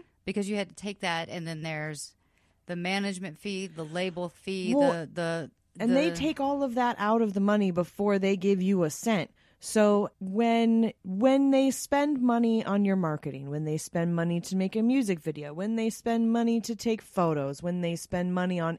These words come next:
Speaker 2: anything at all for you, it basically goes onto a big tab. And that tab has to be paid before you see a cent.
Speaker 1: Yeah.
Speaker 2: So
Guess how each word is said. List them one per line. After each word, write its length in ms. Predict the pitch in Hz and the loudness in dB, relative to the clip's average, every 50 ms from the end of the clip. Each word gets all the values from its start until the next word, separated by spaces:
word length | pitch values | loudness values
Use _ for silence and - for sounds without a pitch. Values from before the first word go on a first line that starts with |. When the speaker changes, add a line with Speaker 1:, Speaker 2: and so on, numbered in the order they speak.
| _ - | _ -2
Speaker 2:
anything 840 | 165 180 185 190 190 190 208 220 220 - - 214 202 196 196 185 | 0 2 2 2 4 4 4 4 2 0 0 0 0 2 2 0
at 200 | 180 180 180 - - _ - | 0 -2 -2 -4 -6 _ 0
all 540 | 226 220 196 165 151 143 139 139 160 180 - - | 2 2 2 2 2 0 -2 -4 -6 -10 -10 -6
for 280 | - 214 208 208 220 240 | 0 2 4 4 6 4
you, 520 | 233 226 262 254 202 160 151 147 156 165 _ _ _ _ _ _ - | 4 4 4 4 4 2 2 -2 -4 -8 _ _ _ _ _ _ -6
it 180 | 165 165 - | -6 -2 0
basically 460 | 196 196 226 220 - 233 220 226 220 | 2 2 2 2 0 0 0 0 0
goes 280 | 202 196 196 190 190 180 | 2 2 2 4 4 2
onto 400 | 175 170 170 165 - 185 175 165 | 0 0 -2 -2 -2 -2 0 0
a 80 | 156 147 | 0 -2
big 640 | 147 143 180 185 202 208 208 208 220 196 190 190 - | -2 0 4 6 6 6 6 6 4 2 -2 -12 -14
tab. 500 | - - 185 180 160 143 135 135 139 139 _ _ _ _ - - _ _ _ _ | -12 -8 -6 -6 -4 -4 -6 -6 -8 -10 _ _ _ _ -20 -20 _ _ _ _
And 240 | - 156 156 156 160 | -6 -4 -2 0 2
that 240 | 180 196 214 - - | 2 2 2 0 -2
tab 320 | - 214 226 226 226 220 | -4 -2 -2 0 0 0
has 300 | 220 214 214 202 196 - - | 0 0 0 0 -2 -4 -4
to 100 | 220 208 | -4 -2
be 120 | 226 220 | -2 -2
paid 540 | 202 - 233 240 233 220 202 196 190 175 170 | -2 0 0 2 2 2 2 2 0 -2 -4
before 360 | 175 160 - - 175 175 170 | -6 -8 -8 -6 -4 -2 -2
you 220 | 170 170 156 165 170 | -2 -2 -2 -4 -4
see 360 | - - - - 165 160 160 - | -6 -6 -8 -6 -6 -6 -6 -6
a 140 | - 135 131 | -8 -10 -10
cent. 640 | - - - - - 202 165 135 - - - - _ _ _ _ - | -12 -12 -10 -6 -2 -2 -2 -2 -4 -8 -14 -20 _ _ _ _ -10
Speaker 1:
Yeah. 220 | 151 151 143 139 135 - _ _ _ _ _ _ | -8 -8 -8 -8 -12 -14 _ _ _ _ _ _
Speaker 2:
So 760 | - - - - 208 196 196 190 190 185 185 185 185 170 - | -12 -10 -4 0 2 4 4 6 4 4 4 2 0 -2 -6